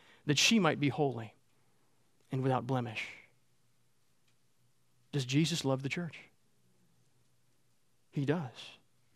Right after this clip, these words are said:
The first thing to get right, then, is your relationship with God. Christ has already committed himself to restore your broken relationship with the living God. He gave his body on the cross as payment for your sin.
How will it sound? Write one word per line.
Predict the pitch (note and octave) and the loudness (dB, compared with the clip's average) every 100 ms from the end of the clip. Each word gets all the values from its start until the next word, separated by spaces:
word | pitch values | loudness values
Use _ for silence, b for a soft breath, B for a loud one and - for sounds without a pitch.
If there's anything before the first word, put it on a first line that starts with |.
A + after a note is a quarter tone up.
| _ _ _ B B | _ _ _ B B
The | D#3 | -2
first | C#3+ G#3 - | 12 12 12
thing | A3 F#3 | 8 8
to | |
get | D#3+ E3+ | 8 6
right, | C#3 F#3 G#3 | 8 6 4
then, | C#3 B2+ A#2+ C#3 - _ _ _ _ _ - | 0 0 0 -8 -14 _ _ _ _ _ -2
is | D3 | 0
your | C#3 D#3 | 2 2
relationship | D#3+ C#3+ D3 D3+ D#3+ E3 | 4 2 0 -2 -2 -4
with | D3+ | -8
God. | F3 G#3 D3+ - _ _ _ _ _ _ _ _ _ _ _ _ _ _ _ _ _ _ _ _ _ _ _ - | -8 -8 -10 -16 _ _ _ _ _ _ _ _ _ _ _ _ _ _ _ _ _ _ _ _ _ _ _ -6
Christ | - F3+ G#3+ - | 4 6 6 6
has | G3 D#3+ | 4 4
already | E3+ F#3 F#3+ G3 G3+ | 6 6 8 6 6
committed | F3+ G#3+ B3 | 6 8 8
himself | F3 D#3 D3+ C#3+ | 6 6 4 4
to | E3 | 2
restore | D#3 - - G3 D#3 b b b | 2 2 4 6 6 b b b
your | D3 D3+ F#3 G3+ | 0 10 12 12
broken | C#3+ F3+ A3 A#3 G#3 | 10 8 8 8 6
relationship | F#3+ G3 A3+ G3 D3+ E3 D#3+ - b | 6 6 6 4 4 2 2 -4 b
with | E3 F3+ | 4 6
the | F3 | 6
living | F#3+ G3 F#3+ | 6 6 2
God. | F#3+ F#3 A2+ - b b b b b b b b _ - | 0 -2 -6 -12 b b b b b b b b _ 6
He | A3+ G#3 | 8 12
gave | G3+ G3+ | 12 12
his | G3+ G3 | 12 10
body | D3+ F#3 F#3+ F#3+ | 10 8 8 6
on | F3+ | 2
the | F3 | 0
cross | A3+ G#3 D#3 | 0 -2 -2
as | C3+ | -6
payment | - - A#3 A3 D3+ | 0 6 8 8 4
for | - | 0
your | F3+ E3+ | 2 2
sin. | - A#3 C3+ | 2 -2 -6